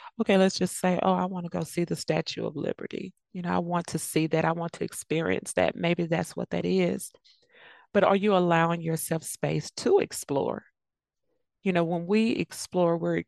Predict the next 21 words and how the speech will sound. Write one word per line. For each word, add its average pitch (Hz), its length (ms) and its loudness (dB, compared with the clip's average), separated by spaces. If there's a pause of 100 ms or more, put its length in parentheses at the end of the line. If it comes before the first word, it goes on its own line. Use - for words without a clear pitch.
we're 170 220 -2
exploring 170 680 -2
through 160 220 -4
maximizing 156 800 -4
your 147 120 -4
life. 160 400 2 (520)
You 208 160 4
will 202 120 2
discover 160 720 0 (320)
things 151 640 -6 (260)
about 143 480 -2 (120)
you. - 140 -10 (840)
And 165 140 0
that's 180 220 -2
personally 170 760 -4 (120)
and 170 260 0
professionally. - 880 -6 (800)
You 185 120 2
discover 160 440 0
your 143 180 -2
likes, 170 800 0